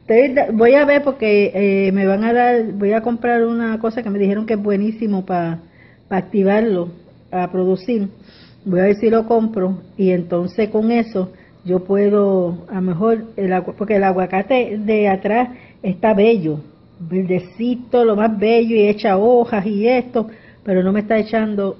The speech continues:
no está sacando las flores de, ¿cómo es? Para echar aguacate.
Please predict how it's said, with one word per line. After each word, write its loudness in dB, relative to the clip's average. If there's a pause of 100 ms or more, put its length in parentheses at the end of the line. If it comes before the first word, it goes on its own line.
(100)
no -2
está -2
sacando -2
las -2
flores -2 (440)
de, 0 (880)
¿cómo -2
es? -2
Para 0
echar 0
aguacate. -4